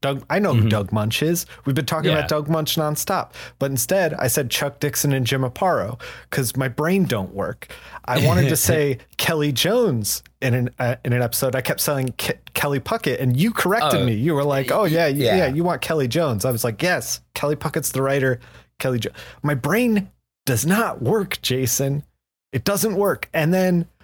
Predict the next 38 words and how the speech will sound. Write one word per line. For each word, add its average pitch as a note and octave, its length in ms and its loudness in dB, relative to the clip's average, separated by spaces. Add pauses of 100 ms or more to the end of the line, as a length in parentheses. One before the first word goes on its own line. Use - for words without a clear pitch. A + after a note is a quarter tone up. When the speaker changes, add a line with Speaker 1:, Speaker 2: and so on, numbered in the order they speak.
(220)
Speaker 1:
uh, C3+ 100 0
when D3+ 140 0
I C#3+ 60 0
was C3 200 -2
editing E3 440 0
this B2+ 180 -4
previous E3+ 480 0
pod, G#2+ 380 -2 (760)
uh, A2+ 380 0 (240)
you C3+ 200 0
were C3 100 2
like, A#2 300 0
"Uh, D3 60 0
how E3+ 300 0
did A#3+ 200 -2
the F#3+ 200 2
nineteen F3+ 440 0
forties, D#3 600 0
like, A#2+ 240 -2
Batman C3 500 0
thing B2+ 280 -2
come, B2+ 260 -4 (140)
come C3+ 180 -4
along?" B2 540 0 (400)
And B2+ 80 0
I A#2+ 40 0
was A#2 120 0
like, A#2 120 -2
"Oh, E3+ 100 2
it's D#3+ 100 -2
probably F3 300 0
Bruce C#3+ 300 -2
Tw-, - 200 -8 (180)
Timm." D3 360 0 (360)
And C3+ 160 2
then G#3 100 2
I A3+ 60 2
said, F3 320 0